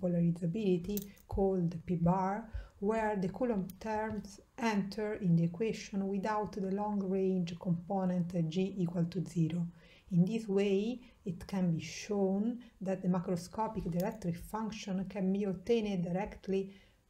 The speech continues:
from this expression without the need to pass through the inversion of the matrix.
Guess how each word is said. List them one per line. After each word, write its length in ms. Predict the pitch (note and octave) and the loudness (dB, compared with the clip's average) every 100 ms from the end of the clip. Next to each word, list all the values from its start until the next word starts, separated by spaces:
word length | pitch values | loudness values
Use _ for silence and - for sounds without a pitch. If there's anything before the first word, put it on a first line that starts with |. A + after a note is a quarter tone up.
| - - | -20 -20
from 300 | - G3 E3+ | -2 4 6
this 160 | F#3+ A3 | 6 2
expression 760 | - - G#3 G3+ - - F3+ | -4 -4 -4 -4 -4 -2 0
without 440 | F3 F3+ G#3 G#3 F#3 | 2 0 2 0 2
the 100 | F#3 | 2
need 440 | F3+ F#3+ F3 F3+ | 4 2 0 -4
to 80 | F3 | -4
pass 420 | E3+ F#3 F3 - - | -2 -2 -2 -6 -14
through 320 | - G3+ G3 F#3+ | -4 2 2 4
the 100 | E3+ | 6
inversion 760 | F3 E3+ E3+ D#3+ - F3 E3 | 6 6 4 0 -2 0 0
of 220 | F3+ E3+ E3+ | 0 -2 0
the 60 | |
matrix. 680 | F3+ G#3+ F#3 - - - | 0 -2 -6 -8 -8 -10